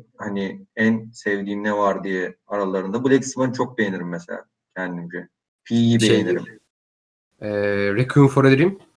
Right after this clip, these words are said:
Speaker 1: Beğenirim abi. Ama şimdi mesela büyük ihtimalle Requiem for a Dream şöyle bir hissiyat yaşatacak bana. Uzun zamandır izlemedim. Bir daha izlesem ilk yükseldiğim kadar yükselemem büyük ihtimalle. Çünkü o zamanlar bir efsane haline gelmişti falan, hatırlarsın. Bizim tam gençliğimize denk geliyor.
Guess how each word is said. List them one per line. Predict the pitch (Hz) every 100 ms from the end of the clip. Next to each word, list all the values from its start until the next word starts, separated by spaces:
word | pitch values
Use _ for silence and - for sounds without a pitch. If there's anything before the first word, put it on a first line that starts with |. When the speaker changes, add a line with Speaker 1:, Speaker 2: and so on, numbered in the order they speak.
| _ _ _ _
Speaker 1:
Beğenirim | 151 165 175 143 110
abi. | 95 87 113 120 -
Ama | 156 180 170
şimdi | - 185
mesela | 190 196 180 160
büyük | 208 208
ihtimalle | 170 170 180 185 - -
Requiem | 151 170 175
for | 170
a | 175
Dream | 160 170 175 -
şöyle | 160 165 143
bir |
hissiyat | 123 123 120 107 -
yaşatacak | 117 - - 110 107 110
bana. | 113
Uzun | 156 139
zamandır | 139 135 131
izlemedim. | 127 131 139 117 120
Bir | 156
daha | 143
izlesem | 117 117 160 - _ -
ilk | 151 - _ _
yükseldiğim | 131 117 131 113 98
kadar | 113 147
yükselemem | 127 - 104 90 85
büyük | 87 -
ihtimalle. | _ 90 - - 123 _ _ _
Çünkü | - 135
o | 123
zamanlar | 127 123 123 117
bir | 120
efsane | 117 113 117 117
haline | 117 110 107
gelmişti | 98 92 87 - -
falan, | 95 92
hatırlarsın. | 95 95 95 - 92
Bizim | 95 92
tam | 98 95
gençliğimize | 95 - 98 90 92
denk | 90 90
geliyor. | 92 90